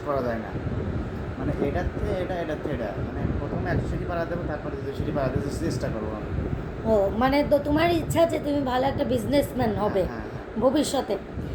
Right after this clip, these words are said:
Speaker 2: তো যাই হোক, তার যেহেতু এত বড় একটা স্বপ্ন, আহ, দোয়া করি আল্লাহ যেন তোমার স্বপ্নটা পূরণ করে।
Speaker 1: অবশ্যই।
Speaker 2: আর
Speaker 1: দর্শক বন্ধুরা আমার জন্য দোয়া করবেন, আমার স্বপ্নটা যেন, স্বপ্নটা যেন পূরণ হয়।
Speaker 2: পরিশ্রম করতে হবে অনেক।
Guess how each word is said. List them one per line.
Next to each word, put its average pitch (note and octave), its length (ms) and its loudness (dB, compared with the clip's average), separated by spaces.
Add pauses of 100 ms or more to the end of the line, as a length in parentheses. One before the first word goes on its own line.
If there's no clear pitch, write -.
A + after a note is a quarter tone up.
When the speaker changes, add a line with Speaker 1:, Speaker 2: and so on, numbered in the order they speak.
(140)
Speaker 2:
তো D4 100 6
যাই D4+ 280 6
হোক, D#4+ 160 4
তার C#4 220 0
যেহেতু C4+ 280 -2
এত C4 260 0
বড় A#3+ 260 2
একটা A#3+ 180 -2
স্বপ্ন, A#3 340 0
আহ, A3 960 -2 (540)
দোয়া C#4 200 8
করি C4+ 300 4
আল্লাহ A#3 260 4
যেন A3+ 260 -2
তোমার A3+ 180 -2
স্বপ্নটা A3 520 -4
পূরণ A3 240 0 (100)
করে। G#3 160 4
Speaker 1:
অবশ্যই। - 960 -4
Speaker 2:
আর C#4 240 4
Speaker 1:
দর্শক F#3 300 -6
বন্ধুরা F3+ 260 -6
আমার E3+ 260 -2
জন্য - 260 -4
দোয়া D3 180 -2
করবেন, D3 400 -2 (120)
আমার - 240 -2 (100)
স্বপ্নটা - 460 -2
যেন, - 120 -2 (120)
স্বপ্নটা C3 440 -4
যেন C#3 140 -4 (140)
পূরণ C#3 300 -2
হয়। C#3+ 180 -2 (460)
Speaker 2:
পরিশ্রম D#4+ 460 4
করতে D4 200 0
হবে A3+ 220 0
অনেক। G#3+ 260 0